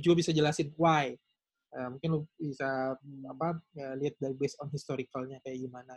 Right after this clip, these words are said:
Speaker 1: gitu. A I ini bakal kayak
Speaker 2: Hmm.
Speaker 1: gimana nih lima tahun, eh, sepuluh tahun lagi?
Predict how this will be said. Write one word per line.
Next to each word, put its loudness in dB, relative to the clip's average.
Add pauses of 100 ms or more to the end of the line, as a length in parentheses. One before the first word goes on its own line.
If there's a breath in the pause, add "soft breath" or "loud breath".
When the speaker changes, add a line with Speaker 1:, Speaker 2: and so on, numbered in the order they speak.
(120)
Speaker 1:
gitu. -18 (880)
A 2
I 4
ini 6
bakal 4
kayak 2
Speaker 2:
Hmm. 2
Speaker 1:
gimana 2
nih -12
lima -4
tahun, -6 (400)
eh, -6
sepuluh -6
tahun -4
lagi? -16